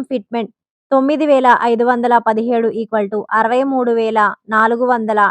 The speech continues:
డెబ్బై మూడు. దీనిని కొత్త బేసిక్ పేలో ఫిక్స్ చేస్తే అరవై మూడు వేల ఆరు వందల అరవై. జూలై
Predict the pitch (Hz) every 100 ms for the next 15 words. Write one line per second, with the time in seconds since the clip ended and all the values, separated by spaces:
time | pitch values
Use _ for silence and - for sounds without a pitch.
0 | - 214 196 226 226 220 208 190 _ _
1 | _ 226 285 311 311 269 226 269 269 311
2 | 285 285 294 240 247 247 240 254 202 -
3 | 247 - 226 214 - 233 240 262 269 262
4 | 262 247 226 226 220 - _ _ 220 233
5 | 269 277 262 240 226 214 - 220 220 226
6 | - _ _ _ - 208 269 294